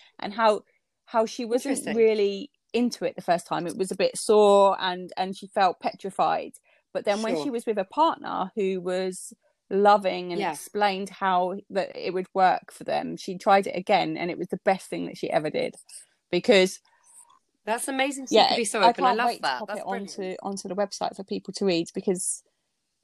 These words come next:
Speaker 1: it is a really lovely
Speaker 2: Yeah.
Speaker 1: story.
Speaker 2: I hope that's really useful for people. Definitely. Yeah. It's a good one. <laughs> I really enjoyed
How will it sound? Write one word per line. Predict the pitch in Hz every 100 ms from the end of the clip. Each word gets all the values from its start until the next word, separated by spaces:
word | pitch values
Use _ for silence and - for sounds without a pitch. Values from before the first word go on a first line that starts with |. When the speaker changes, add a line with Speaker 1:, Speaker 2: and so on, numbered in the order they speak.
| -
Speaker 1:
it | 190
is | 202 220
a | 208
really | 196 190
lovely | 180 190
Speaker 2:
Yeah. | 202
Speaker 1:
story. | 226 185 165 180 - _ _ _ -
Speaker 2:
I | 233
hope | 302 285
that's | 277
really | 285 262
useful | 262 302 - 254
for | - 185
people. | 170 151 - 127 - _ -
Definitely. | 233 - 175 - 127 131 _ _ _ _ _ -
Yeah. | 233 240 - _ _ _ - - _ _ _ _ _ _ _ -
It's | -
a |
good | - 170 -
one. | 320 220 - _ -
<laughs> | - -
I | 247 196 _ 254
really | 294 277
enjoyed | 247 254